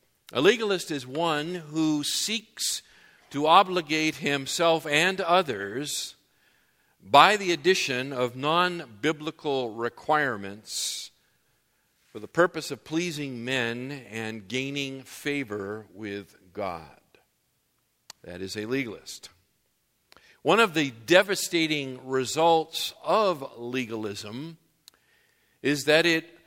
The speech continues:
reduces the Christian faith to a lengthy list of do's and don'ts. It turns it over time into a very long checklist,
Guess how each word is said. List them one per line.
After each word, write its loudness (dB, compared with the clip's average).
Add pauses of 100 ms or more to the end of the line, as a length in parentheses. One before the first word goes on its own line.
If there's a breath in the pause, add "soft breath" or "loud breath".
(120)
reduces -2
the -6
Christian -4
faith -2
to 0
a 4
lengthy -4
list -4
of -12
do's -8
and -12
don'ts. -6 (1040)
It -14
turns 0
it 2
over -2
time 0
into -4
a -2
very 0
long -4 (520 soft breath)
checklist, -2